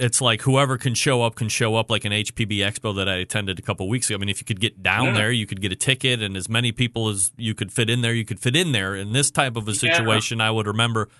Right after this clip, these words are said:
Speaker 1: or I would imagine, it could get potentially out of hand or too big to really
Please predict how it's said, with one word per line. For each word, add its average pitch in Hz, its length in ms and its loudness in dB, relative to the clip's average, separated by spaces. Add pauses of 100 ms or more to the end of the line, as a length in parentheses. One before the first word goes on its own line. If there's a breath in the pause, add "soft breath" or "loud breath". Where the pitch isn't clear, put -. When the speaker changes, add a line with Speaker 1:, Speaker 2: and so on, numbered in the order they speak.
(120 soft breath)
Speaker 1:
or 113 180 0
I 120 100 4
would 120 280 2
imagine, 117 540 0
it 143 140 -4
could 127 240 -2
get 151 340 2 (320)
potentially 156 760 0
out 123 160 2
of 101 120 -6
hand 139 520 0
or 117 200 2
too 160 220 0
big 131 340 2
to 127 100 -2
really 123 500 2